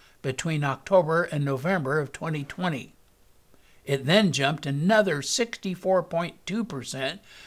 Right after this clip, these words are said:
to a record of twenty-three thousand four hundred eighty-three claims this last December.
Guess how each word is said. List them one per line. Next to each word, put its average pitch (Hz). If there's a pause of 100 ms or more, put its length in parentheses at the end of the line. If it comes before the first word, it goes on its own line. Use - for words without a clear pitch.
(140)
to 170
a 143
record 208
of 143
twenty-three 196
thousand 143
four 165
hundred 156
eighty-three 135
claims 139 (380)
this 151
last 131
December. 135